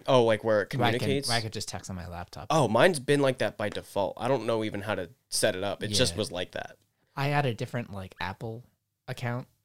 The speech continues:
Speaker 1: Okay, that's
Speaker 2: before,
Speaker 1: probably
Speaker 2: before
Speaker 1: why.
Speaker 2: I m-, ha-, got my phone, so I
Speaker 1: Yeah.
Speaker 2: don't, I don't know, whatever. But anyway, my dream, I've been having a reoccurring dream where I drink a potion and I have some kind of hallucinogenic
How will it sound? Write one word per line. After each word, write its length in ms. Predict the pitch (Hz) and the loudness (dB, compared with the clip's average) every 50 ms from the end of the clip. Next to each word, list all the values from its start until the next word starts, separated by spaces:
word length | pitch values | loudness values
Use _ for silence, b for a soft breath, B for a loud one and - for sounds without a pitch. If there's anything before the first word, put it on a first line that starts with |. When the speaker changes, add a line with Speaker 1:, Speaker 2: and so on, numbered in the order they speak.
| - | -2
Speaker 1:
Okay, 460 | 113 110 107 - 107 98 82 80 78 - - | -2 -2 -2 -2 -4 -4 -4 -4 -6 -10 -4
that's 200 | 120 110 104 104 | 0 0 0 0
Speaker 2:
before, 120 | - - 123 | 0 -2 -2
Speaker 1:
probably 180 | 98 87 90 90 | -2 -2 -2 -2
Speaker 2:
before 160 | 90 90 87 82 80 | -2 -2 -2 -2 -2
Speaker 1:
why. 100 | 113 113 | -2 -2
Speaker 2:
I 140 | 110 110 107 | -2 -4 -6
m-, 160 | 107 107 - - 92 - - - | -8 -10 -14 -16 -18 -18 -16 -14
ha-, 100 | - 104 - 135 | -14 -14 -14 -10
got 220 | 127 113 98 - | -8 -8 -8 -6
my 140 | 80 92 90 | -8 -8 -10
phone, 420 | - - 98 98 101 101 107 117 117 - | -8 -8 -8 -6 -6 -6 -6 -8 -10 -10
so 140 | - - | -8 -4
I 40 | 101 | -4
Speaker 1:
Yeah. 140 | 92 82 80 | -2 -2 -2
Speaker 2:
don't, 120 | 92 - - | -4 -6 -8
I 100 | - 87 | -8 -8
don't 120 | 82 82 80 | -8 -8 -10
know, 120 | 73 71 | -10 -10
whatever. 340 | 71 71 67 64 - - - B B B B B B | -10 -10 -10 -10 -12 -14 -16 B B B B B B
But 140 | - - - | -4 0 4
anyway, 260 | 180 196 185 147 120 | 4 4 4 4 2
my 160 | 113 113 107 | 0 0 -2
dream, 640 | 104 104 - 127 143 170 170 139 117 92 107 107 - _ _ _ _ _ _ _ _ - | -4 -2 0 2 2 4 4 2 0 -2 -4 -8 -14 _ _ _ _ _ _ _ _ -2
I've 120 | 160 220 | -2 -2
been 120 | - 370 262 | 0 0 0
having 280 | 240 226 214 190 175 147 | 0 2 2 2 2 2
a 40 | 127 | 2
reoccurring 560 | 120 127 135 139 135 - - 127 123 117 110 | 2 2 2 0 0 0 -2 0 0 0 0
dream 320 | 104 120 117 120 120 117 | 0 0 0 0 0 -2
where 120 | 110 107 - | -2 -4 -4
I 120 | 95 98 | -6 -8
drink 360 | 95 95 - 110 120 139 127 - | -8 -6 -4 0 0 0 0 0
a 60 | 104 | -4
potion 640 | - - - - 101 120 - - 170 160 170 180 - _ _ _ _ _ _ _ | -6 -6 -6 -4 -4 -4 -4 -4 -4 -2 -2 -4 -4 _ _ _ _ _ _ _
and 180 | 107 107 101 | -2 0 0
I 60 | 101 95 | 0 0
have 300 | 95 95 113 123 127 - | 0 0 0 0 0 0
some 200 | - - 117 107 | -2 -2 -4 -4
kind 200 | - - 120 110 | -4 -4 -4 -4
of 100 | 104 95 | -4 -6
hallucinogenic 800 | - 98 95 110 117 - - 110 104 107 104 107 113 113 - - | -6 -6 -6 -4 -4 -4 -6 -6 -4 -4 -4 -4 -6 -8 -12 -14